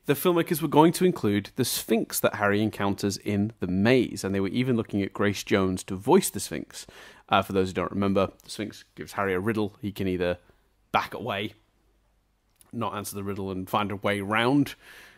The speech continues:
um, or he can try and answer the riddle and risk, uh, injury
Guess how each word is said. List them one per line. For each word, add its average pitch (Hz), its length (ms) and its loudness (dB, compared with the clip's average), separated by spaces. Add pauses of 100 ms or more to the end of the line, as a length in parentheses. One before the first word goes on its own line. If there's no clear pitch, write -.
(220)
um, 92 260 0
or 95 200 -2
he 104 120 -6
can 90 400 -8
try 139 240 6
and 127 80 8
answer 113 220 0
the 104 80 -2
riddle 98 360 -4
and 98 180 -6
risk, - 400 -2 (640)
uh, 95 380 -4 (840)
injury 127 600 4